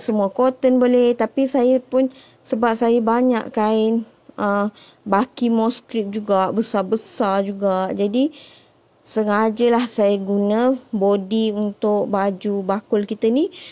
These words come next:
guna kain mosquito. Ah, tapi ribbon dia saya guna cotton. Kenapa? Sebab saya tak naklah nanti ribbon dia jatuh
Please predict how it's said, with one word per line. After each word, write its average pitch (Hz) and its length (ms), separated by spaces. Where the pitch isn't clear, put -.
guna 208 480
kain 202 240
mosquito. 196 400
Ah, 175 160
tapi 277 320
ribbon 254 400
dia 330 160
saya 247 160
guna 214 320
cotton. 240 400
Kenapa? 247 480
Sebab 233 240
saya 262 320
tak 247 240
naklah 190 320
nanti 226 400
ribbon 220 400
dia 220 160
jatuh 220 640